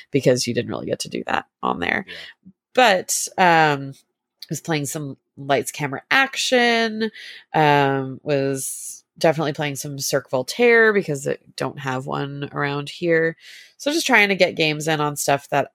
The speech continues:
Speaker 1: we don't see very often. Oh, and some Jersey Jack Pirates. My friend Tyler hadn't put too much time on it before, so we were kinda playing a few games of that, walking each other through,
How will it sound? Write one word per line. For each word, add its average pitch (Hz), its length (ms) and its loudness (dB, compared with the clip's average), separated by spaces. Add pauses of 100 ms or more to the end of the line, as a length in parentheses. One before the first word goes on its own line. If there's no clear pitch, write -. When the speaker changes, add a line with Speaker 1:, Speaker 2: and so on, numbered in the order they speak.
(180)
Speaker 1:
we 139 160 -4
don't 131 340 -2
see 135 460 -6
very 139 240 0
often. 143 400 0
Oh, 160 120 8
and 151 120 0
some 175 160 -6
Jersey 170 320 2
Jack 147 260 2
Pirates. 147 600 2
My 151 100 0
friend 147 160 -2
Tyler 139 360 4
hadn't 131 380 0 (540)
put - 160 2
too - 160 -2
much - 240 -2
time 147 320 0 (180)
on 151 160 4
it 139 100 0
before, 143 500 4
so 139 200 0
we 135 80 4
were 127 120 2
kinda 123 380 -2 (120)
playing 131 260 -2
a 127 60 -2
few 135 160 -4
games 127 240 2
of - 20 4
that, 127 260 2
walking 127 360 0
each 127 160 -2
other 127 180 4
through, 127 420 2